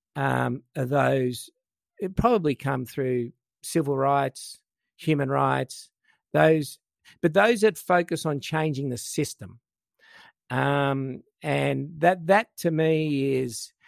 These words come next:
is the work that I, I find, you know, truly inspiring. Not that we just won a case, but that we were, um,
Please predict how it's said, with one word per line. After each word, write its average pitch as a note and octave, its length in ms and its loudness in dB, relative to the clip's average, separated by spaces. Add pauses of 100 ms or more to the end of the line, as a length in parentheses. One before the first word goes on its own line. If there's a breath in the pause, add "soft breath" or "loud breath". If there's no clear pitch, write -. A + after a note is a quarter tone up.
(300 soft breath)
is C3 240 0
the C#3 100 2
work C#3 420 2
that C3+ 140 -4
I, C3 340 -2 (120)
I C3 200 -2
find, C3 680 -6 (500)
you C3+ 140 -2
know, C3 180 -2
truly D#3+ 720 2 (100)
inspiring. B2+ 800 -6 (300 soft breath)
Not A3 200 0
that A#3+ 120 6
we G#3 120 -2
just E3 280 0
won D#3+ 200 0
a D3 60 -4
case, C3 720 -8 (600)
but C#3+ 360 0 (180)
that C3+ 360 0
we C3+ 680 -2 (140)
were, C3+ 640 -2
um, C3 380 -6